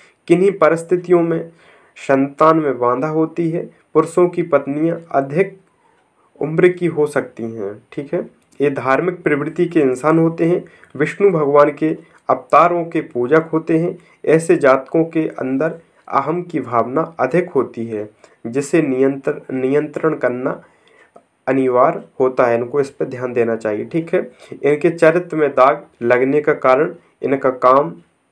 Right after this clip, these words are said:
भावना को नियंत्रण, नियंत्रण ना कर पाना होता है।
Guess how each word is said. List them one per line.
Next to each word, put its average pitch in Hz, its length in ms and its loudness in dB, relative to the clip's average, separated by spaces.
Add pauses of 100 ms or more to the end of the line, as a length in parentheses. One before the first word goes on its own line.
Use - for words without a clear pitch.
(100)
भावना 127 480 2
को 151 300 -4
नियंत्रण, 135 680 -2 (180)
नियंत्रण 139 600 -4 (480)
ना 127 200 2
कर 139 220 -2
पाना 113 460 -2 (380)
होता 123 340 2
है। 107 280 -10